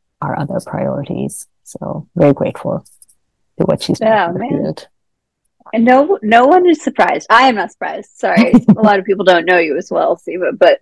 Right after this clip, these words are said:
Speaker 2: that you would have such a thoughtful person that you would give <laughs> so much credit for, because that is a classic Seema characteristic of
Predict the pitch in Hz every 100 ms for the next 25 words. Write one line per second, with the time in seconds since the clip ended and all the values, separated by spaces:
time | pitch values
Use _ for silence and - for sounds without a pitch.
0 | - - 180 180 170 175 165 - 185 -
1 | - 220 - 170 - - 175 165 175 _
2 | _ _ _ _ - 196 - 196 170 -
3 | 143 175 - 180 170 165 160 - 170 165
4 | - 247 - 339 320 - 320 294 269 -
5 | - 254 254 220 - 226 190 202 - -
6 | 254 - 196 180 196 185 - 190 - 170
7 | - - - 180 180 175 160 - 170 151
8 | - - - 165 160 156 160 - - 170
9 | 151 - 147 147 - - - -